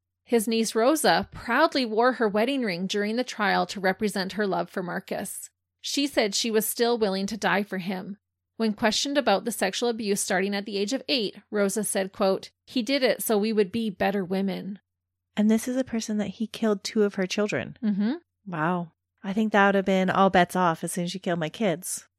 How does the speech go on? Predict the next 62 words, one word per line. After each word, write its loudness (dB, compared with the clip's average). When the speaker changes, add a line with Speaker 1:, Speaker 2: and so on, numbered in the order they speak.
Speaker 1:
But 0
they 6
were 0
taught -4
that -6
they 0
belonged -2
to -6
Marcus. -6
They 0
were 2
just -4
surrogates. -4
Speaker 2:
Right, 2
and 0
he 0
had 0
prepared -2
them -4
for -2
this -6
plan -4
for -4
a 2
long -2
time, -6
that -4
Speaker 1:
They 2
Speaker 2:
this 0
was -2
just -4
part -2
of -4
the -4
plan -2
if -10
somebody -4
tried -2
to -4
attack -6
our -6
family. -6
Speaker 1:
Yeah, 2
they 2
had -2
monthly -2
drills. -2
Kiani 0
and -2
Rosa 2
stated -2
that -2
their 0
sexual -2
relationship -2
with -2
their 0
father 2
and -2
uncle -4
were -6
consensual. -6